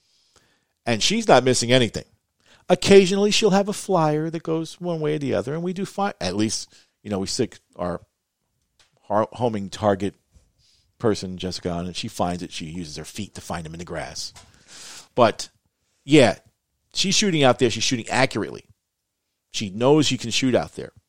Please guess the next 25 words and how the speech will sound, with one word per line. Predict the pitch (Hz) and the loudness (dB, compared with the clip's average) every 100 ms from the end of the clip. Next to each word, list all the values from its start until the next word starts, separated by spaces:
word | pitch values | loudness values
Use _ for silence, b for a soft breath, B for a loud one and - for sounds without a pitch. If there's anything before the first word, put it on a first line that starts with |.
| - | -6
No | 113 | -6
problem. | - 110 90 - b b - | 2 2 2 -6 b b -12
But | 104 | -2
these | 135 - | -2 2
dudes, | 104 87 - | -2 -2 -6
they | 98 | -6
just | - 95 - | -4 -10 -8
try | 92 78 | -8 -8
to | |
make | 78 73 85 | -8 -10 -8
up | 82 - | -10 -12
for | 76 67 | -20 -20
it. | - | -8
Doesn't | 95 85 80 | -6 -6 -10
really | 78 71 | -12 -12
work | 76 - 71 | -14 -12 -12
all | 71 | -12
that | 143 - | -12 -12
well. | 127 123 110 - | -10 -10 -10 -18
We've | 95 - | -12 -10
seen | 98 76 | -8 -10
too | - 78 | -14 -16
much | 69 - - | -16 -14 -14
of | - | -12
that. | 62 - | -10 -10